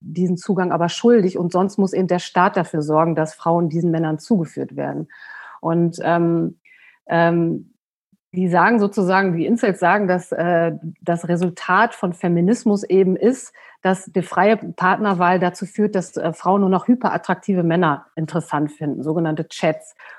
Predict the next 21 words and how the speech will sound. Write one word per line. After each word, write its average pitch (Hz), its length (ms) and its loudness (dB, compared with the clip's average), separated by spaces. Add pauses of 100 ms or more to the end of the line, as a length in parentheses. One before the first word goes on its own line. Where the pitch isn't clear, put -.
(100)
Und 165 200 -4
die, 233 260 4
äh, 196 260 2
würden 196 440 2
nur 190 100 0
noch 190 280 -2
Zugänge 190 360 0
zu - 120 -16
Frauen 247 280 0
kriegen 196 220 0
und 175 120 -2
alle 185 240 2
anderen 190 540 0
sind 185 220 -2
eben 175 160 -2
sozusagen 175 480 -2
die 175 100 0
Verlierer 208 640 2
in 190 140 0
diesen 196 300 2
modernisierten 185 920 0